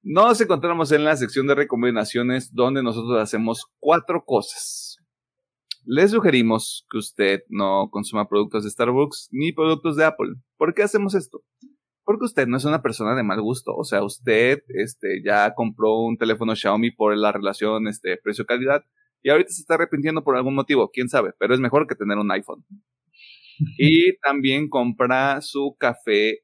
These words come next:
en el Oxxo. Eh, porque usted tiene cosas que hacer,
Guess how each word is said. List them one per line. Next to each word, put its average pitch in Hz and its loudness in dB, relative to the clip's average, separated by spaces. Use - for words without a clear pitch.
en 117 0
el 151 0
Oxxo. - -4
Eh, 92 -2
porque 107 -4
usted 123 0
tiene 123 -2
cosas 151 -6
que - -8
hacer, 156 -2